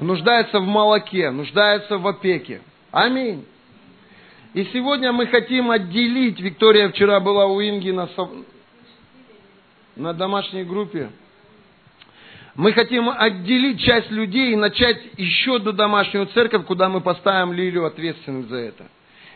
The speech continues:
И мне очень понравился этот сон про ведра, Лидия Леонидовна. Это пророческий сон был. И вот эти два ведра рыбы, это вот реально сегодня,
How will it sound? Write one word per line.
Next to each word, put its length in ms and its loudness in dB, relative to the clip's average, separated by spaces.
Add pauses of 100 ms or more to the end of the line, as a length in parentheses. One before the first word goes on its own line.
И 40 -4
мне 140 2
очень 240 0
понравился 680 0
этот 300 -2
сон 260 2
про 180 2
ведра, 460 0 (500)
Лидия 280 -2
Леонидовна. 540 -4 (640)
Это 220 0
пророческий 760 2
сон 340 0
был. 260 -6 (760)
И 100 0
вот 180 4
эти 160 2
два 260 4
ведра 460 4
рыбы, 480 0 (580)
это 220 2
вот 240 4
реально 440 4
сегодня, 680 2